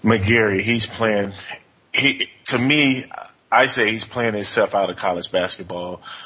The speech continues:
at the level he's playing. Uh, just the, the energy he's bringing to the table. Uh, had a couple, couple early blocks, uh, ten points, twelve rebounds, uh, six assists,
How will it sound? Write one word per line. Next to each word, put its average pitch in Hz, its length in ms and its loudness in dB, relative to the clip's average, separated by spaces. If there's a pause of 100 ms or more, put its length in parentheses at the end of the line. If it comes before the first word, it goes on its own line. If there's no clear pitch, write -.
(240)
at 98 240 0
the 98 100 -4
level 98 380 0
he's 98 180 -6
playing. 98 480 -2
Uh, 90 240 -2
just - 460 -4
the, - 80 -2
the 98 280 -4
energy 104 380 0
he's 98 160 -4
bringing 98 320 -2
to 101 140 -4
the 98 100 -6
table. 95 500 -2
Uh, 90 280 -2 (680)
had 101 360 2 (500)
a - 60 -4
couple, 104 400 -2 (240)
couple 113 340 2
early 110 320 4
blocks, 104 640 2
uh, 90 240 -2
ten 113 240 -2
points, 107 380 -2
twelve 107 360 2
rebounds, 101 640 2
uh, 90 160 -2
six - 360 0
assists, 104 580 2